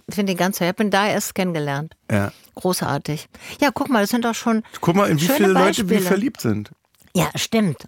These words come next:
Speaker 1: Und in so, so verliebt sein finde ich sowieso sehr fruchtbar dann. Also
Speaker 2: Ja.
Speaker 1: das Wort ist jetzt fehl am Platz, aber ist schön einfach.
Speaker 2: Ja.
Speaker 1: Das kann man ja machen. Nur nicht, äh, also mit dem Idealisieren würde ich noch
Speaker 2: Ja, ja.
Speaker 1: abraten.
Speaker 2: Und, und, und zu
Speaker 1: Das
Speaker 2: viel
Speaker 1: gibt's auch.
Speaker 2: reininterpretieren.
Speaker 1: Ja.
Speaker 2: Hast du das auch?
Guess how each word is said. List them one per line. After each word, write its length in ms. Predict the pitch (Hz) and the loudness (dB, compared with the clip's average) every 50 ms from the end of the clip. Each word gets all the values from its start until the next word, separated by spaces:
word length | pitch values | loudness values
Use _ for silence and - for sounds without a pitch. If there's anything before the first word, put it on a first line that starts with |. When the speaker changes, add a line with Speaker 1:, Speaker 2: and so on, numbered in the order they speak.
| _ | _
Speaker 1:
Und 180 | - 175 185 - | -2 -2 0 0
in 120 | - 185 | 0 -2
so, 200 | 165 185 185 202 - | 0 2 0 0 0
so 140 | 160 165 190 | 0 -2 -2
verliebt 360 | 202 - 302 277 294 - - | 0 0 -2 -2 -2 -4 -2
sein 140 | 277 254 247 | -2 -2 -2
finde 240 | - - 247 220 214 | 0 0 0 0 0
ich 120 | 208 - | -2 -2
sowieso 600 | - 202 196 190 202 185 175 196 208 220 220 208 - - _ _ - - - - - _ _ _ | -2 -2 0 0 0 0 0 0 0 0 0 -2 -4 -8 _ _ -20 -20 -20 -20 -20 _ _ _
sehr 160 | - - 202 | -2 0 0
fruchtbar 540 | 196 - - 220 202 - - - - 135 147 | 0 0 -4 -4 -6 -6 -6 -4 -4 -2 -2
dann. 240 | 156 127 123 143 - | -2 -4 -4 -4 -2
Also 200 | - - 98 98 | -2 0 0 0
Speaker 2:
Ja. 40 | 104 - - - - - | 0 -2 -6 -12 -12 -10
Speaker 1:
das 240 | - - - - - | -10 -8 -8 -8 -6
Wort 200 | 135 131 - - | -4 -6 -4 -6
ist 160 | - - - | -8 -8 -8
jetzt 180 | 123 117 - - | -8 -8 -10 -12
fehl 400 | - - - - - 185 139 101 | -12 -12 -10 -8 -6 -6 -4 -4
am 100 | 139 147 | -6 -8
Platz, 360 | - - - - - - - | -8 -8 -8 -8 -8 -10 -10
aber 240 | - - 147 139 - - - - - - | -8 -6 -6 -6 -8 -8 -18 -14 -8 -6
ist 140 | - - - | -4 -2 0
schön 440 | - 247 247 214 165 139 135 151 - - | 0 2 2 2 0 0 -4 -8 -6 -4
einfach. 320 | 147 143 131 - 151 131 | -4 -4 -4 -4 -4 -2
Speaker 2:
Ja. 100 | 104 98 | 0 0
Speaker 1:
Das 160 | 101 95 - | 0 0 -2
kann 160 | - - 214 | -2 -2 0
man 180 | 220 214 202 202 | 0 2 0 0
ja 100 | 208 202 | 0 0
machen. 280 | 202 196 180 - - 147 - - - - | 0 -2 -4 -4 -6 -8 -8 -8 -4 0
Nur 140 | 214 247 302 | 2 2 2
nicht, 180 | 302 320 - - | 2 0 0 0
äh, 280 | - - 226 226 226 - - | -2 0 0 0 0 0 0
also 140 | 185 208 | 0 0
mit 160 | 208 220 247 240 | 2 0 0 0
dem 120 | 240 208 | -2 -2
Idealisieren 880 | - 214 208 220 214 214 214 196 180 190 208 190 160 143 135 143 160 170 - - - | -2 -2 0 0 0 0 0 -2 -2 -2 0 0 0 0 -2 -4 -6 -10 -12 -6 -4
würde 160 | 165 165 165 | -4 -4 -4
ich 100 | - - | -4 -4
noch 80 | 165 139 | -2 0
Speaker 2:
Ja, 140 | 123 123 123 | 2 2 2
ja. 140 | 120 117 113 | 2 2 0
Speaker 1:
abraten. 280 | 107 123 127 127 117 113 | 0 -2 -2 0 0 0
Speaker 2:
Und, 100 | 120 120 | 0 0
und, 200 | 123 131 127 - | 0 -4 -4 -2
und 160 | 139 139 - | -4 -4 -2
zu 120 | - - | -2 -4
Speaker 1:
Das 80 | 156 - | -2 0
Speaker 2:
viel 120 | - 214 156 | 2 2 4
Speaker 1:
gibt's 120 | 151 139 | 4 4
auch. 60 | 120 | 4
Speaker 2:
reininterpretieren. 840 | 127 151 185 175 151 120 - 117 104 - - 117 101 - - 113 107 107 | 4 4 4 4 4 2 2 0 0 0 -2 -6 -4 -2 0 2 2 4
Speaker 1:
Ja. 60 | 107 | 4
Speaker 2:
Hast 180 | 202 190 180 160 | 2 2 2 2
du 40 | 160 | 2
das 120 | 156 - | 0 0
auch? 200 | - - 151 170 | 0 -2 -2 -4